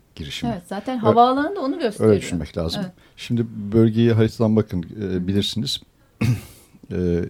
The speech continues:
Speaker 1: işte Kısırkaya tarafından başlayan, yani Sarıyer'den başlayan ve, e,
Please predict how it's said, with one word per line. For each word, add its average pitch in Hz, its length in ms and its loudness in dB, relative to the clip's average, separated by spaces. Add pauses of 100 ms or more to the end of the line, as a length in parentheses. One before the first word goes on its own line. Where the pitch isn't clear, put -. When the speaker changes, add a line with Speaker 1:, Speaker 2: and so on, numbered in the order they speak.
Speaker 1:
işte - 180 -12
Kısırkaya 98 600 2 (120)
tarafından 90 480 -2
başlayan, 82 440 -6 (400)
yani 82 140 -8
Sarıyer'den 90 560 -2
başlayan 95 480 0
ve, 98 200 2 (580)
e, 87 280 -2